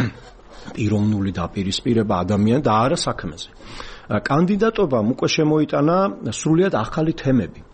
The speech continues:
დღის წესრიგში. და, ა, ეს ქვეყანა ეხა დგას უკვე ამ რელსზე და უნდა დაიწყოს წევრობის, ა, ხელშეკრულების სხვადასხვა თავების გახსნა, მოლაპარაკებებიც, რომ მომზადდეს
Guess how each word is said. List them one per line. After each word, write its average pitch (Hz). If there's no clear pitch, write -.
დღის -
წესრიგში. -
და, 151
ა, 156
ეს 160
ქვეყანა 139
ეხა 202
დგას 123
უკვე 123
ამ 98
რელსზე 92
და 190
უნდა 196
დაიწყოს 147
წევრობის, 156
ა, 139
ხელშეკრულების 156
სხვადასხვა 160
თავების 107
გახსნა, 95
მოლაპარაკებებიც, 123
რომ 180
მომზადდეს 135